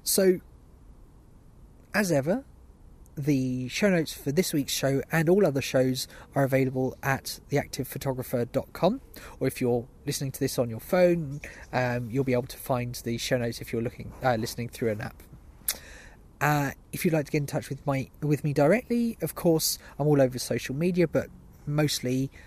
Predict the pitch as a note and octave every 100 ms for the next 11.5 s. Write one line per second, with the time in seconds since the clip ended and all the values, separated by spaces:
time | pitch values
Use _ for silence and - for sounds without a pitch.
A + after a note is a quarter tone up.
0 | - - - - - C3+ C3 B2 A#2+ A#2
1 | C3+ E3 - E3 D#3 D3 C#3+ - B2+ A#2+
2 | A2 A#2 C3+ C3+ C3+ B2 F#2 - B2 A#2
3 | A2+ G#2+ A#2+ C3+ B2+ A#2 A2+ - F3+ G3
4 | - - - - - - - - - -
5 | - - C#3 C3+ - D3+ D3 - - -
6 | D3 C#3 C3+ C3+ B2+ C3+ C#3+ C3 B2+ C3
7 | - C#3+ - - C3+ B2 A#2+ B2 B2 B2
8 | C#3+ - C3+ C#3+ - - - - - -
9 | D3+ C#3 - C#3+ C3+ C3 C#3 C#3 - B2+
10 | - C3 E3+ G3+ C4+ F3+ C#3+ C#3 C3 B2+
11 | C3 A#2+ - B2+ F3